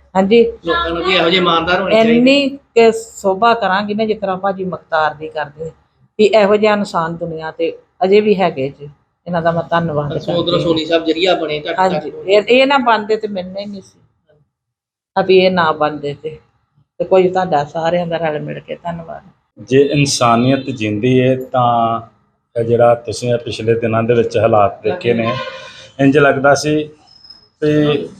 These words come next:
Speaker 3: ਆਉਣ ਵਾਲੇ ਸਮੇਂ ਦੇ ਵਿੱਚ ਵਿਨਾਸ਼ਕਾਰੀ ਰੂਪ ਜਿਹੜਾ ਵਾ ਸੰਸਾਰ ਦਾ ਬਣਨ ਵਾਲਾ ਹੈ।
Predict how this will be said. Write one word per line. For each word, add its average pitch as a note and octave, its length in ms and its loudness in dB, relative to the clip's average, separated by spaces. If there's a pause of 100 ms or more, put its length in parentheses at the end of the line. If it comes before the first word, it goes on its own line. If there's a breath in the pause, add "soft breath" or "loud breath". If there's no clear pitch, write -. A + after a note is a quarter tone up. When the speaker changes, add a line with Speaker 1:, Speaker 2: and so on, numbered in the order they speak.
(440)
Speaker 3:
ਆਉਣ D#3 200 6
ਵਾਲੇ D#3+ 220 6
ਸਮੇਂ C#3 300 0
ਦੇ C#3+ 100 -2
ਵਿੱਚ C3+ 280 -4 (160)
ਵਿਨਾਸ਼ਕਾਰੀ C3 800 2
ਰੂਪ A#2 260 -4
ਜਿਹੜਾ A2+ 300 2
ਵਾ G#2+ 360 -2 (640)
ਸੰਸਾਰ A#2+ 500 2
ਦਾ A2+ 140 2
ਬਣਨ G#2 340 0
ਵਾਲਾ F#2+ 240 0
ਹੈ। E2 120 -14